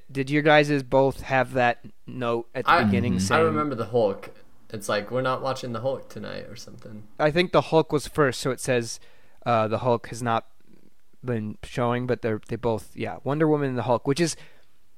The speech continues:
Speaker 1: so strange to think about now because obviously
Speaker 3: Oh, yeah.
Speaker 1: Disney owns the Hulk, but, like, to have, it's even weird to think about, like,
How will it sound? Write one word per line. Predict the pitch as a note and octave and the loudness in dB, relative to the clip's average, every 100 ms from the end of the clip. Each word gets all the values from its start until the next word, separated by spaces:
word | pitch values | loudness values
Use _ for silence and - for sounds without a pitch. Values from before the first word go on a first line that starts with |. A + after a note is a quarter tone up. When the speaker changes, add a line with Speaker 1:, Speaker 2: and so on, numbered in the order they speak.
| - - - - - | -18 -20 -20 -20 -18
Speaker 1:
so | - - F3+ E3 | -8 4 8 8
strange | E3+ - E3 D3+ D#3 | 6 4 6 6 4
to | D3+ | -2
think | D#3+ D3 | -2 0
about | C#3+ C3+ B2+ | 6 6 6
now | B2 C3 C#3 | 6 6 6
because | C3+ C3+ B2 | 4 2 2
obviously | B2 B2 - B2+ | 4 2 0 2
Speaker 3:
Oh, | A2+ A2 G2 F2 | 4 4 2 -2
yeah. | G2 G#2 F#2+ F2 B2 C3 - | -2 0 -2 -6 -12 -18 0
Speaker 1:
Disney | D#3 D3+ E3 D3 | 2 4 4 4
owns | C#3+ E3 C#3+ | 4 4 6
the | C#3+ | 6
Hulk, | C3 C#3+ C3 - | 8 8 8 4
but, | C3+ | 2
like, | B2+ B2 - | 4 2 2
to | |
have, | C#3 D#3+ D#3 C#3 - - - - - | 6 8 8 4 -16 -18 -18 -18 -4
it's | D#3+ G3+ | -2 2
even | A3+ G#3 | 2 2
weird | D#3+ F3 F3+ D#3+ | 4 6 6 6
to | E3 | 2
think | - E3 D#3+ | 0 0 4
about, | D3 C3+ | 6 8
like, | B2+ A#2 - | 6 2 -2